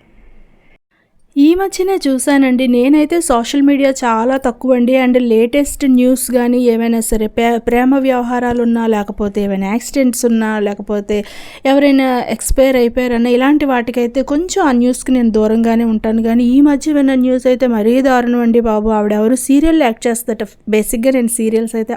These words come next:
అస్సలు చూడనండి. కానీ ఈ అమ్మాయి, ఆ, అంటే ఈ మధ్యన ట్రెండింగ్ ఏదైతే ఉంటుందో అదే కదండి ఎక్కువ వస్తూ ఉంటాయి. పవిత్ర, పవిత్ర జయరామ్ ఏదో. ఏంటండి బాబు, పెళ్ళయ్యి అంత పెద్ద కూతురుంది and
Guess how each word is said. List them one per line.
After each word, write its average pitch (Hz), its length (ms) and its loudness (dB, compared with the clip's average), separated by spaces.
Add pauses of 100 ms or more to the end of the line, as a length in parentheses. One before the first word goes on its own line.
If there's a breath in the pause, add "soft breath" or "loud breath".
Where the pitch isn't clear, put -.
అస్సలు 302 420 0 (120)
చూడనండి. 214 640 -4 (480 loud breath)
కానీ 254 320 0 (720 loud breath)
ఈ 359 120 4
అమ్మాయి, 294 720 2 (340 loud breath)
ఆ, 220 300 0 (160)
అంటే 330 200 2
ఈ 302 160 6
మధ్యన 320 380 2
ట్రెండింగ్ 285 580 4
ఏదైతే 269 440 2
ఉంటుందో 254 340 0
అదే 240 200 2
కదండి 240 300 0
ఎక్కువ 247 220 -2
వస్తూ 240 340 0
ఉంటాయి. 240 240 2
పవిత్ర, 240 840 -2 (240 loud breath)
పవిత్ర 226 460 -4
జయరామ్ 226 500 -4
ఏదో. 220 340 -4 (520 soft breath)
ఏంటండి 208 640 -2
బాబు, 220 320 -4
పెళ్ళయ్యి 208 800 -6
అంత 220 300 -2
పెద్ద 196 200 -4
కూతురుంది 233 720 0 (500 soft breath)
and 302 140 2